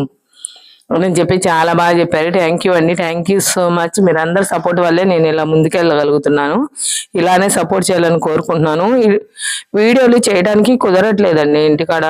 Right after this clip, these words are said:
కుకింగ్ వీడియోస్, ఎందుకంటే అద్దెకుండే ఇల్లు అసలు కంఫర్టబుల్ గానే లేదు మనకి. ఎందుకంటే ఆ ఇల్లంతా ఇరుకు, ఇరుకు అంటే మేము ఉండే ఇల్లు కన్నా చిన్న ఇల్లు అయితే కాదు. వాళ్ళ ఇంట్లో ఒడ్లు,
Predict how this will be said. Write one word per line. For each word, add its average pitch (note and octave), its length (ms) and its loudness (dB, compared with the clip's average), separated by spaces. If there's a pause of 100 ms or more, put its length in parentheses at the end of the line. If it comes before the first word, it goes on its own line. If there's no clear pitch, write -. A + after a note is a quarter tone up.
(100)
కుకింగ్ F#3 400 -2
వీడియోస్, D#3 440 0 (680)
ఎందుకంటే G#3+ 440 0
అద్దెకుండే A3 580 2
ఇల్లు A3 140 2
అసలు F#3 240 0
కంఫర్టబుల్ G3 600 0
గానే G3 280 2
లేదు D#3 260 0
మనకి. C3 400 -2
ఎందుకంటే E3+ 520 0
ఆ F#3 120 2
ఇల్లంతా F3+ 560 0
ఇరుకు, E3 460 0 (220)
ఇరుకు F3 280 2
అంటే G3 260 0 (340)
మేము F3+ 220 2
ఉండే G#3+ 200 2
ఇల్లు B3+ 140 2
కన్నా B3 160 2
చిన్న G#3 240 0
ఇల్లు A3 180 2
అయితే G3 160 0
కాదు. F3 280 0
వాళ్ళ E3 180 0
ఇంట్లో F3 340 0
ఒడ్లు, D#3+ 420 0